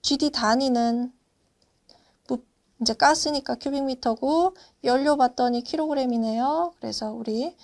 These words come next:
어, 큐빅미터 뭐 킬로그램 구하셔야 돼요. 자, 그러면은 공식이 첫 번, 지디 어떻게 구해요? M 빼기 영점이일. 실제니까 M 빼기 영점이일.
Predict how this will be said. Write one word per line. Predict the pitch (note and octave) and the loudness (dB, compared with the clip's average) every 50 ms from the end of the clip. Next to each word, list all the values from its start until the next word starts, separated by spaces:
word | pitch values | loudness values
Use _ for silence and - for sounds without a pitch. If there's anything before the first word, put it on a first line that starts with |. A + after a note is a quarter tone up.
| - - _ _ _ _ | -20 -20 _ _ _ _
어, | - - - - | -20 -20 -20 -16
큐빅미터 | - C#4 C#4+ C#4 C#4 C4 - A3+ - | -12 -10 -8 -8 -8 -8 -10 -12 -12
뭐 | - A3 | -14 -16
킬로그램 | - - - D#4+ E4 D#4+ D4 B3 A3+ A#3 - - _ | -14 -8 -6 -6 -4 -4 -4 -6 -6 -8 -12 -14 _
구하셔야 | - G#3+ G#3 G#3 - - - - | -10 -8 -8 -8 -10 -10 -14 -18
돼요. | - - - - _ _ _ _ - - - - _ | -20 -20 -20 -20 _ _ _ _ -20 -20 -20 -18 _
자, | - B3+ B3+ | -4 0 2
그러면은 | C#4+ D4+ D#4+ D#4 D4+ D4 C#4+ C#4 C4+ C4+ C4+ C4+ | 4 4 4 4 2 -2 -2 0 0 0 0 0
공식이 | - B3+ C4 C#4 - D4+ C#4 C4 B3 A#3 A#3+ A#3 - G#3+ - _ _ _ _ | 0 0 2 2 0 0 0 -2 -2 -2 0 -2 -2 -4 -8 _ _ _ _
첫 | - - B3+ - | -10 -10 -6 -6
번, | - B3 - - - _ _ _ _ | -8 -8 -8 -14 -20 _ _ _ _
지디 | - - B3+ A#3+ C4 B3+ C4 | -2 -2 -2 -2 -2 -2 -2
어떻게 | A#3 A3+ - - - B3+ | -2 -2 -4 -4 -6 -6
구해요? | A#3+ A#3+ G#3+ G#3+ G#3 G3 - _ _ _ _ _ _ _ - | -4 -4 -4 -4 -4 -6 -8 _ _ _ _ _ _ _ 0
M | A#3 A3+ A#3 A#3+ B3+ C4 C4+ - | 2 2 2 2 0 -2 -4 -2
빼기 | C4+ B3+ C4 B3+ - C4+ C#4 C#4+ D4+ D4+ C#4+ C#4 C#4+ | -2 -2 -2 -2 -4 -4 -4 -4 -6 -8 -10 -4 -2
영점이일. | A3 G#3+ G#3+ A3 - - B3+ C4 C4+ C#4+ - - _ C4 A3+ A3+ A3+ G#3+ G3 | -2 -2 -2 -4 -4 -2 -2 0 -2 -2 -8 -10 _ -6 -4 -4 -4 -2 -2
실제니까 | - - E4+ E4+ E4+ E4+ D#4+ D4+ D4 C#4 C#4 - B3 - | 0 0 0 -2 0 0 0 0 -2 -4 -4 -4 -4 -2
M | - G#3+ A3 | -2 -4 -4
빼기 | - A#3 A#3 A#3 G#3+ | -4 -4 -4 -4 -6
영점이일. | G3+ G3 G3 A3 G#3+ G#3+ G#3 G#3 A3 C4+ F4 G4+ | -6 -6 -6 -6 -6 -6 -4 -4 -2 -2 -4 -4